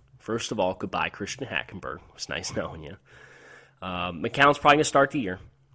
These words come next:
Bridgewater's an interesting one. He's on a one-year, six million dollar deal.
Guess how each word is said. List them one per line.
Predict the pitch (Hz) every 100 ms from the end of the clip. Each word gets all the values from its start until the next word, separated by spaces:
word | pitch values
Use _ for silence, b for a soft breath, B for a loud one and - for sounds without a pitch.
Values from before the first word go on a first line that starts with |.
| _ _ _ _ _ _ _ _ b b b b b b - -
Bridgewater's | 139 151 156 160 151 143
an |
interesting | 135 131 113 120 110
one. | 95
He's | 95
on | 104
a |
one-year, | 98 120 131 123
six | - 123
million | 120 113
dollar | 104 92 85
deal. | 143 151 143 135